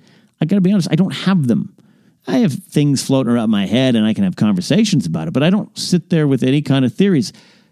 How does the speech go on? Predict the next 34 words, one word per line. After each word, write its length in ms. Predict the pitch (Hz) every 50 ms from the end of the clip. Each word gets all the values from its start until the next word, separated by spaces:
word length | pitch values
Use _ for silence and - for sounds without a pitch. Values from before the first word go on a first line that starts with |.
| _ _ _
I'm 100 | - 113
not 160 | 117 139 151 -
saying 220 | - 143 139 131
that's 260 | 127 120 - - -
a 80 | - -
great 260 | 90 104 127 147 -
way. 240 | - 107 107 120 131
I'm 80 | 127
not 140 | 120 120 107
saying 260 | - 123 120 117 117
that's 200 | 117 113 104 -
a 240 | 113 113 110 110 107 98
bad 240 | 92 131 170 196
way. 120 | 165 95 80 85
I 80 | 110
just, 180 | 113 117 107 -
the 80 | -
way 180 | 113 123 127 123
I 140 | 117 127 123
do 240 | 95 101 156 156 117
it. 80 | - - _ _ _ _ -
I, 400 | 104 104 110 117 120 117 110 104 - - - -
I 80 | 120
look 200 | 120 120 127 -
at, 80 | 156 165 - -
look 160 | - 123 123 -
at 80 | 175
it 80 | 165 151
all 320 | 131 131 143 156 151 131
a 60 | 117
little 220 | 113 131 143 135 127
differently 360 | 151 165 131 127 98 90 - - _ _ _ _ - - - - - -
because 260 | - 117 156 147 -
sometimes 400 | - 208 214 220 202 175 160